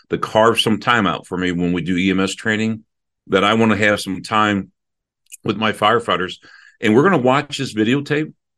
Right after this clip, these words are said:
and I'm going to show them exactly what happened. Uh, the fact that the, it, which you don't see on the videotape, that the company officer and the driver are sitting about a block. Some people have told me two blocks away in an engine that never came down to the scene.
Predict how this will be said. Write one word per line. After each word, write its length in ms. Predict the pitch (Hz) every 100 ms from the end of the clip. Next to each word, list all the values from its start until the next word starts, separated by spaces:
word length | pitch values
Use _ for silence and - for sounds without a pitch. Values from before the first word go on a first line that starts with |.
| _ -
and 100 | 98
I'm 160 | 110
going 300 | 107 107 104
to 120 | 87
show 560 | 80 - 117 113 120 120
them 240 | 113 107
exactly 480 | 104 82 101 95 117
what 180 | 113 120
happened. 440 | 92 76 101 113 117 _ _ _ _ -
Uh, 220 | 95 95
the 120 | 107
fact 520 | - 120 117 - -
that 240 | 120 85 -
the, 260 | 90 87 -
it, 140 | 104 80
which 200 | 110 107
you 80 | 92
don't 180 | 113 -
see 160 | 113
on 60 | 85
the 60 |
videotape, 540 | 82 78 82 92 95 -
that 180 | 101 -
the 80 | 92
company 380 | 113 117 113
officer 440 | 95 110 127 101 101
and 80 | 92
the 60 |
driver 600 | 73 90 101 131 101 87
are 60 | 85
sitting 340 | - 117 107
about 240 | 98 92 87
a 40 |
block. 460 | 78 92 101 107 - - _
Some 240 | - 123 127
people 200 | 120 101
have 120 | 92
told 160 | 110
me 80 | 92
two 380 | - 135 101 85
blocks 300 | - 87 -
away 400 | 87 85 85 87 87 _ _ -
in 80 | 101
an 100 | 95
engine 300 | 143 95 92
that 140 | 85
never 180 | 98 98
came 240 | - 95
down 240 | 90 90 85
to 80 | 85
the 140 | 76
scene. 500 | - 113 92 71